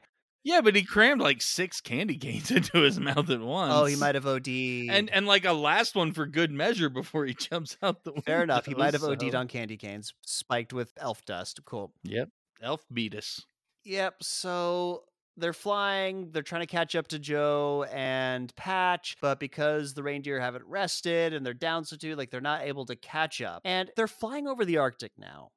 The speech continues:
Speaker 2: And you would think that because they're flying over the Arctic, the candy canes would be getting cooler. No.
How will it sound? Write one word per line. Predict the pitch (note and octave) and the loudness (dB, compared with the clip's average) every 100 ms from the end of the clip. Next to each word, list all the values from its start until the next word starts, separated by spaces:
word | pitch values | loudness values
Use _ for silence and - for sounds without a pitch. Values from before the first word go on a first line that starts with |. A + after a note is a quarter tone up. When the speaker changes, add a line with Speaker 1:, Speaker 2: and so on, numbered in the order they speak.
| - | -4
Speaker 2:
And | F#3+ | -2
you | |
would | A3+ G3 | -4 -6
think | - D4 | -8 -6
that | C4+ B3+ | -4 -4
because | G#3+ G#3 F#3+ | -4 -2 -2
they're | G3 | -4
flying | - F3+ E3+ | -4 -2 -2
over | E3 D3+ | -2 -2
the | D#3 | 0
Arctic, | G#3+ G3 D#3 - | 0 0 -6 -6
the | D3+ D#3+ | -2 -2
candy | - G3+ A3 A3 | -2 -6 -6 -8
canes | F#3+ F3+ F3 F3+ D#3 | -8 -4 -2 -2 -2
would | D#3 | -2
be | D#3+ | 0
getting | D3+ C#3+ C#3 | 2 2 0
cooler. | - - C4 G3 G#2+ E2+ - | -4 -6 -4 -2 -2 -4 -8
No. | D#3 A3+ A3 D3+ D3 | -4 2 4 4 2